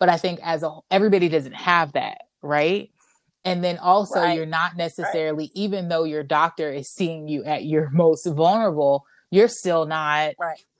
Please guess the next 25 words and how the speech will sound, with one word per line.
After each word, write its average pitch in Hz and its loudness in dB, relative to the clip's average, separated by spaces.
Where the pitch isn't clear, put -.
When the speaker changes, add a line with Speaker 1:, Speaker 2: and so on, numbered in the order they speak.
Speaker 1:
honest 175 0
with 156 -10
that, 180 -4
because 156 -10
I 190 2
know 165 0
when 147 -8
I, 220 0
when 156 -10
I 233 -2
go 160 -2
to 151 -16
the 147 -8
doctor, 147 -4
I 147 -6
make 139 -10
sure 139 -10
I - -12
shower. 269 4
It's 214 4
almost 269 2
<laughs> - -8
like, 277 -4
it's, 320 4
Speaker 2:
Right. 370 4